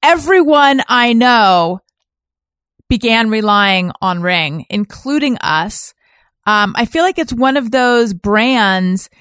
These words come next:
that, like, they're, they're the last word in this kind of product, in home protection.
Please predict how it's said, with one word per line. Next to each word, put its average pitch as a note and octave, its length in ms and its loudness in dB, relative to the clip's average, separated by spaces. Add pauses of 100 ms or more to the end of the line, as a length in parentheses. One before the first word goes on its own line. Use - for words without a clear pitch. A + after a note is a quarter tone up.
(180)
that, F#3 240 -2
like, G3 400 -4 (240)
they're, A3+ 500 2
they're A#3 360 0
the F4 100 0
last E4+ 360 0
word C#4 420 0
in A3+ 260 0
this B3 200 0
kind B3 200 0
of A#3 80 -4
product, A3+ 440 -2
in G#3+ 120 0
home A#3+ 360 0
protection. G3+ 760 -4